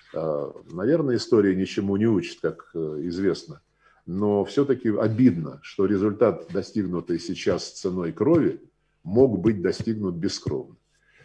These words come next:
Вот. Ну и, э, не заинтересована Российская Федерация в сохранении замороженных конфликтов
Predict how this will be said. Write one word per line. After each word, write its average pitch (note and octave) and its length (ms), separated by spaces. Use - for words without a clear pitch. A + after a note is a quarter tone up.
Вот. F#2 320
Ну C#3 180
и, B2 540
э, G2 580
не A2+ 220
заинтересована C#3+ 760
Российская A2 440
Федерация G2+ 560
в - 40
сохранении G2+ 560
замороженных F2+ 640
конфликтов F#2+ 540